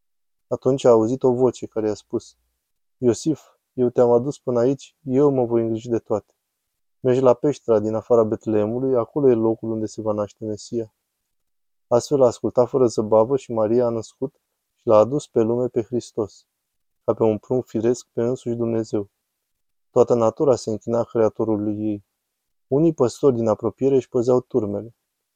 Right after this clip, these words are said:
Deodată au fost înconjurați de lumină și au văzut un înger înaintea lor. „Nu vă temeți, aducem vești îmbucurătoare pentru tot poporul. Astăzi s-a născut Mântuitorul Hristos. S-a născut în Betleem,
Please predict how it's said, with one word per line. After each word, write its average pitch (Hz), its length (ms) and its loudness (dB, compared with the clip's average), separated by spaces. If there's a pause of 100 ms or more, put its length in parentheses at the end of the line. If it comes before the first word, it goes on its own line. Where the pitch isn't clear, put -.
(280)
Deodată 117 440 2
au 139 200 0
fost 127 280 -4
înconjurați 120 720 0
de 117 80 0
lumină 107 380 -4
și - 120 -14
au 120 100 0
văzut 120 300 -6
un 135 120 -6
înger 113 280 -2
înaintea 104 380 -6
lor. 107 260 -8 (1040)
„Nu 156 120 -6
vă 147 140 4
temeți, - 540 -4 (140)
aducem 117 520 -2
vești 127 320 -2
îmbucurătoare 113 680 -2
pentru 113 280 -12
tot 135 220 -4
poporul. 113 480 -4 (600)
Astăzi 135 360 0
s-a 131 100 0
născut 123 380 -6
Mântuitorul 127 540 -2
Hristos. - 600 -8 (360)
S-a 123 80 -4
născut 113 280 -6
în 131 100 -4
Betleem, 123 540 -2